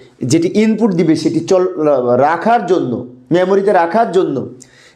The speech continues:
এই পার্সেন্টেজ ডি ব্যবহার করেছি scanf এর মাধ্যমে। scanf হচ্ছে ইনপুট ফাংশন। এই অংশটা আমাদের হচ্ছে ইনপুট অংশ।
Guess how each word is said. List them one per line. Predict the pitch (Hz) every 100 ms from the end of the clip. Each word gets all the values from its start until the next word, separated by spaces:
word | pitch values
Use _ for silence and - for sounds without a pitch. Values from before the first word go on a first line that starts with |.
| _ _ _
এই | 247 254
পার্সেন্টেজ | 247 208 - 190 175
ডি | 165
ব্যবহার | 160 156 143 131
করেছি | 127 120 120 120
scanf | - 202 202 190
এর | 165
মাধ্যমে। | 143 107 113 101 - _ _ _ _ _ _ _ _ -
scanf | - 185 185 196
হচ্ছে | 202 220
ইনপুট | 180 156 170
ফাংশন। | 143 117 110 92 - - _ _ _ _ _ _ _ - - - - - - _ - -
এই | 214
অংশটা | 254 240 233 233
আমাদের | 220 202 202
হচ্ছে | 202 233
ইনপুট | 214 202 185 185 -
অংশ। | 143 127 123